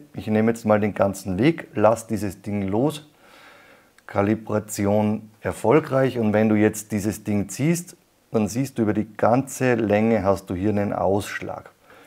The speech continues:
Wenn du dies nicht möchtest und hier einen sehr kurzen Weg hast, kannst du dies eben mechanisch begrenzen, so wie ich euch dies gezeigt habe, oder auch eben softwareseitig über die Kalibrierung.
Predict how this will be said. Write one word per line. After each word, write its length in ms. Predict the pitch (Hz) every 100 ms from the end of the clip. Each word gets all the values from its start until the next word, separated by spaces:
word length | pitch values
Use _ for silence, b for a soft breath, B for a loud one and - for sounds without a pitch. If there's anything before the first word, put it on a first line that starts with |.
| B B
Wenn 160 | 113 104
du 60 |
dies 180 | 101 120
nicht 340 | 117 175 - 135
möchtest 540 | 139 147 143 139 -
und 220 | 117 113
hier 140 | 110 117
einen 260 | 113 117
sehr 180 | 113 104
kurzen 480 | - 143 147 - 117
Weg 220 | 117 -
hast, 420 | 101 160 - -
kannst 300 | - 107 98
du 40 | 101
dies 240 | 107 107
eben 200 | 104 98
mechanisch 540 | 92 - 104 151 160
begrenzen, 680 | - 113 117 123 127 127 123 B B B B
so 220 | - 113 107
wie 140 | 117
ich 140 | 113 -
euch 240 | 98 -
dies 200 | 110 -
gezeigt 520 | 98 - 107 143 147
habe, 340 | 143 143 135 - -
oder 300 | 110 113 110
auch 260 | 98 92 - -
eben 200 | 101 90
softwareseitig 840 | - 127 - 120 117 117 113 -
über 120 | 107 92
die 100 | 92
Kalibrierung. 920 | - 95 92 92 104 131 143 139